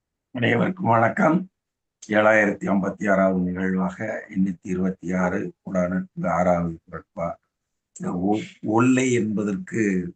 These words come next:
அருமையான விரைவில் உண்மை வெளிப்படும் என்ற நிலையில், நீங்கள் இந்த திரைப்படத்துல பார்த்தா, அந்த தி-, சீரியல் சிறுகதையில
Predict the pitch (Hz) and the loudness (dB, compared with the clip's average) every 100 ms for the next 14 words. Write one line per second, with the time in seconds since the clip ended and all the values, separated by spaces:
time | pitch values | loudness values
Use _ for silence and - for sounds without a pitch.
0 | _ 90 92 92 95 95 92 85 92 - | _ -4 0 0 0 -2 -4 -6 -12 -18
1 | _ _ _ _ _ _ _ _ _ _ | _ _ _ _ _ _ _ _ _ _
2 | _ _ _ - 113 120 135 123 113 85 | _ _ _ -8 -2 2 4 4 4 2
3 | - _ - 110 110 104 92 95 95 98 | -4 _ -6 0 0 2 2 2 0 -4
4 | 92 85 - _ _ _ - 92 90 90 | -4 -6 -8 _ _ _ -10 -6 -6 -8
5 | 87 92 - - - - _ _ _ _ | -8 -8 -8 -8 -10 -14 _ _ _ _
6 | _ _ _ _ _ _ - 110 110 104 | _ _ _ _ _ _ -18 -12 -8 -8
7 | 101 101 - 104 101 92 92 - 113 123 | -8 -10 -10 -10 -8 -8 -8 -6 -4 -2
8 | - 117 110 101 95 95 92 104 98 87 | -2 -2 -2 -2 -4 -2 -4 0 2 2
9 | 87 87 87 78 73 - _ - 107 95 | -2 -4 -8 -10 -14 -16 _ -8 -2 -2
10 | 92 247 143 123 92 - _ _ _ - | 2 4 6 6 2 -4 _ _ _ -16
11 | - 104 107 101 95 92 90 90 87 90 | -6 -2 0 0 0 -2 -2 -4 -4 -6
12 | - 120 | -6 -12